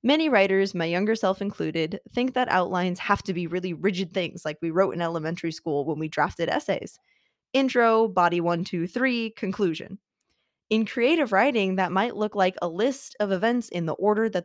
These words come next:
you want them to happen. In actuality, though, an outline can look like whatever you need it to be. It's a document that can grow and change and develop as much as you need it to. One option for an outline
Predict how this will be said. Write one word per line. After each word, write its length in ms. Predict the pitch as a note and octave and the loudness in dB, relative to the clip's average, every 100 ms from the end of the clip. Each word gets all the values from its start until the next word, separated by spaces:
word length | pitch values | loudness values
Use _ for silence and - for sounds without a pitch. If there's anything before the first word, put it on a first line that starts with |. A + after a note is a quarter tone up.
| - | -6
you 140 | E3+ | -8
want 240 | E3+ F3+ F3+ | -2 -2 -2
them 120 | E3+ | -6
to 60 | F#3+ | -6
happen. 460 | E3 - - F#3+ - _ _ _ _ _ _ _ _ _ | -4 -6 -8 -14 -16 _ _ _ _ _ _ _ _ _
In 100 | B3+ | 2
actuality, 720 | C4+ A#4 - A3+ C4+ F#4+ G#3 F3+ | 4 2 2 6 6 4 0 0
though, 240 | E3+ E3+ | 2 2
an 160 | F3+ E3+ | 0 -2
outline 380 | G#4 G3+ G3 | -2 -2 -2
can 200 | E3 F3 | -2 -4
look 140 | F#3 A3 | -4 0
like 220 | G3+ F3+ | 0 -2
whatever 720 | E3 D3+ D#3+ E3+ F3+ G3 F#3+ | -8 -8 0 4 6 4 2
you 240 | G#3 G#3 G#3 | -2 -2 -2
need 220 | G3 G#3+ | -2 -4
it 100 | A3 | -6
to 100 | - | -8
be. 400 | F#3 B3 C#3 D#3+ - _ _ - | -6 -6 -6 -8 -14 _ _ -4
It's 160 | G#3+ | -2
a 40 | G#3+ | 4
document 460 | G#3 - A3 G#3 | 2 2 -2 -2
that 140 | G3 - | -4 -4
can 180 | G#3+ | -4
grow 400 | F#3 A3+ B3+ F#3+ - | 0 4 6 4 2
and 180 | E3+ E3+ | -4 -6
change 460 | - C#4+ A3+ F3+ - | -2 0 0 -2 -6
and 100 | F3 | -6
develop 480 | F3 F3 B3+ G3 F3+ | -4 0 0 -2 -4
as 200 | F3 F3+ | -8 -8
much 340 | E3+ G3 B3 - | -6 -6 -6 -6
as 160 | F#3+ | -6
you 120 | E3+ E3+ | -6 -6
need 160 | C#4 | -6
it 160 | G#3 - | -8 -8
to. 160 | - - - _ _ _ _ _ _ _ | -10 -12 -16 _ _ _ _ _ _ _
One 300 | G#3+ E4 A3 | 2 2 2
option 460 | - G#3+ - G#3+ G#3+ | 0 -2 -2 -2 -2
for 200 | G3 F#3+ | -4 -4
an 80 | |
outline 500 | - E3+ - E3 D#3+ | -4 -6 -4 -6 -6